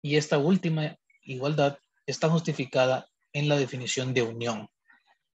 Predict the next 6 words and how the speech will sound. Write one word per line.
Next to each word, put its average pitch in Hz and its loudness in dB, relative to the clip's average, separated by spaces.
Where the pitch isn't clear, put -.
de 127 -4
conjuntos. 110 -10
Entonces, 139 2
ven, 190 4
aquí 180 2
nosotros 151 0